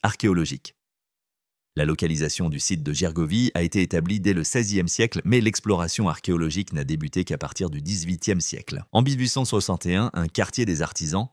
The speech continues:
a été identifié lors de fouilles menées parallèlement à celles réalisées à la demande de Napoléon trois sur les ouvrages militaires romains situés en contrebas. Par la suite, dans les années mille neuf cent trente, ce site a fait l'objet de recherches dans un contexte de remise en question de la localisation de Gergovie.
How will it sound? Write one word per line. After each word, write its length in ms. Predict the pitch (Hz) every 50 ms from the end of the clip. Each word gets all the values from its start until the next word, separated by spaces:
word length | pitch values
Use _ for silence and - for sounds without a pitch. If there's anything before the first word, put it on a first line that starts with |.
| _ -
a 60 | 80
été 180 | 85 - 90 85
identifié 500 | 80 87 85 - - 78 - - 98 92
lors 180 | 82 73 78
de 80 | 78 73
fouilles 320 | - - 104 110 101 87
menées 300 | 82 85 85 90 95 92
parallèlement 640 | - 92 82 78 85 82 80 78 78 87 107 113 98
à 80 | 78 -
celles 240 | - 92 85 76
réalisées 580 | 69 82 85 80 78 76 71 69 82 95 104 -
à 80 | - 82
la 100 | 82 82
demande 340 | 85 87 87 110 120 113 90
de 100 | 80 73
Napoléon 480 | 78 101 101 - 104 98 95 87 82
trois 260 | 80 - - 85 85 76 87 101
sur 180 | 107 - - 85
les 160 | 82 80 73
ouvrages 320 | 87 80 76 85 85 80 78
militaires 460 | 80 82 78 76 - 90 80 71 -
romains 320 | 85 98 95 90 85 90
situés 380 | 90 - 95 82 - - 90 85
en 100 | 76 76
contrebas. 560 | - - - - - 90 76 65 60 - - _
Par 140 | - 78 78
la 100 | 69 -
suite, 280 | - - 107 101 92
dans 140 | 85 87 82
les 180 | 80 78 73 82
années 260 | 82 85 82 80 78
mille 220 | 85 117 123 117
neuf 180 | 110 98 87 87
cent 220 | - - 80 80
trente, 340 | - - 104 107 110 110 101
ce 140 | - 87 78
site 240 | - 92 78 - 80
a 60 | -
fait 180 | - - 73
l'objet 580 | 69 87 101 98 92 78 78 85 87 92 101 104
de 80 | 87 80
recherches 460 | 73 80 80 - - 92 90 85 90
dans 260 | 82 76 78 76 73
un 80 | 73 69
contexte 460 | - 82 78 - 95 95 - - 76
de 140 | 73 73 69
remise 340 | 71 82 85 95 92 85
en 80 | 82 80
question 420 | - 80 76 - - - 107 117
de 120 | 120 98 85
la 120 | 76 73
localisation 720 | 80 95 107 - 123 110 110 87 87 78 - - 123 120
de 80 | 98 90
Gergovie. 500 | 82 104 110 98 92 90 80 71 69